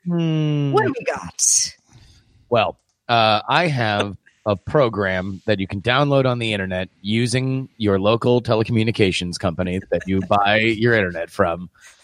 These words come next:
Speaker 1: uh,
Speaker 2: <laughs>
Speaker 1: called Politics, Politics, Politics. Uh, uh, a couple really cool episodes that, uh, uh, are out this week. Number one, an interview, uh,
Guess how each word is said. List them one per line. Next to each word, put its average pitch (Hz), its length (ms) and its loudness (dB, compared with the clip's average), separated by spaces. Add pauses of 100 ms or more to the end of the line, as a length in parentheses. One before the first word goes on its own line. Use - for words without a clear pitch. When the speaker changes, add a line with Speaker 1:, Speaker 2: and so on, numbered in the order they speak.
Speaker 1:
uh, 208 80 0 (260)
Speaker 2:
<laughs> - 160 -20
Speaker 1:
called 160 440 2
Politics, 143 380 2
Politics, 117 320 0
Politics. 156 640 0
Uh, 104 40 -2
uh, 101 680 2
a 98 40 -6
couple 127 340 0
really 113 180 0
cool 107 220 0
episodes 107 460 -2
that, 104 220 -2 (100)
uh, 110 40 -2
uh, 101 380 0 (100)
are 95 260 -2
out 107 200 0
this 110 220 -6
week. 156 280 -2 (400)
Number 135 160 -2
one, 196 220 0
an 180 60 -2
interview, 170 600 0
uh, 139 520 2